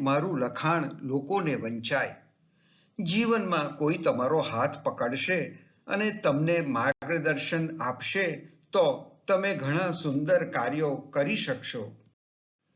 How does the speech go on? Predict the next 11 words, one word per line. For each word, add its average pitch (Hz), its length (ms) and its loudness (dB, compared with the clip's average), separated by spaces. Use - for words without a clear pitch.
બે, - 480 12
વધુ 156 520 4
સારું 160 520 4
લખવા 135 680 2
મને 196 400 4
પીડાદાયક 160 960 4
શાર્પનિંગ 156 760 2
કરવામાં 139 520 4
આવે 123 220 0
છે. 113 320 -4
તમે 139 440 6